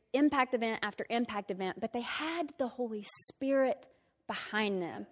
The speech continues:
helping them know exactly what to write in the way that it should be written. Let's look at the actual people and who they were. Matthew was an apostle, so he was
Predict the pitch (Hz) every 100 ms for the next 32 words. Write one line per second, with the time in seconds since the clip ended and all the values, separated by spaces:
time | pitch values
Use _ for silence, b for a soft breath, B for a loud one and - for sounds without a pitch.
0 | b b b - 277 285 277 254 226 226
1 | 240 240 214 190 214 202 214 262 285 269
2 | 240 214 254 240 - - 214 208 208 185
3 | 175 - b b b 220 208 196 233 233
4 | 214 196 185 - 190 175 165 165 - 156
5 | 151 - _ _ _ _ _ _ _ _
6 | _ _ _ _ _ _ _ _ _ _
7 | _ _ _ _ _ _ _ 254 269 302
8 | 320 339 247 226 240 - 208 - 254 254
9 | 214 202 214 214 214 220 262 240 202 196
10 | 220 196 196 220 - - 220 262 - 277
11 | 302 339 - _ 220 220 208 190 190 175
12 | 170 190 214 - - 202 185 214 208 202
13 | 190